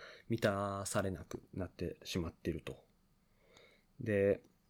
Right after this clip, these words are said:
その話がね、観念とか記号っていう風になってくると、もはや物だけじゃなくて、まあ、例えば仕事とかやりがいとか趣味とかいろんなものが消費対象っていう、まあ、消費っていう活動と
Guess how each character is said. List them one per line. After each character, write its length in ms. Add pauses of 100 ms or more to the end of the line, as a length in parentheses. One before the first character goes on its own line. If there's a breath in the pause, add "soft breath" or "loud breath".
(840)
そ 180
の 520
話 300
が 120
ね、 240
観 260
念 160
と 100
か 100
記 160
号 180
っ 40
て 120
い 80
う 40
風 140
に 120
な 80
っ 40
て 120
く 100
る 100
と、 380
も 120
は 40
や 80
物 260
だ 140
け 100
じ 100
ゃ 40
な 100
く 100
て、 420
ま 120
あ、 60
例 100
え 20
ば 100
仕 200
事 400
と 140
か 120
や 140
り 140
が 120
い 140
と 120
か 300 (360 loud breath)
趣 220
味 180
と 100
か 80
い 80
ろ 120
ん 80
な 80
も 100
の 120
が 240
消 200
費 120
対 220
象 180
っ 120 (160)
て 80
い 80
う、 60
ま 80
あ、 40
消 180
費 120
っ 40
て 140
い 40
う 20
活 280
動 200
と 320